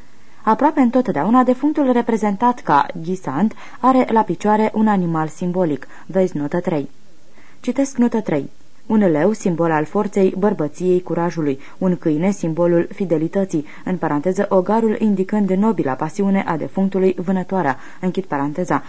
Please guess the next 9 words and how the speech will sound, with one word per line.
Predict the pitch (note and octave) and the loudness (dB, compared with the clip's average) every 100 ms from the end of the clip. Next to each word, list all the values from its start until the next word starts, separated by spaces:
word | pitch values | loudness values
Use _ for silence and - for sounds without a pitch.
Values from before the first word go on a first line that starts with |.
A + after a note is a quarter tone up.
| - - | -12 0
Iar | G#3+ G#3 G#3 | 2 2 2
dragonul | G#3+ F#3 F#3+ G#3 G#3 | 0 2 2 2 0
strivit | - F3 E3 G3+ | 0 -2 0 -4
sub | - - D3+ | -4 -4 -2
picioarele | D#3+ D#3 G3 F3+ D3 | -2 -2 0 2 0
unui | C#3 D3 | 0 -2
personaj | D3 E3 E3 E3+ D#3+ | -4 -4 -4 -4 -4
al | C3+ | -6
bisericii, | D3 E3+ G#3+ G#3 A3 | -6 -2 0 0 0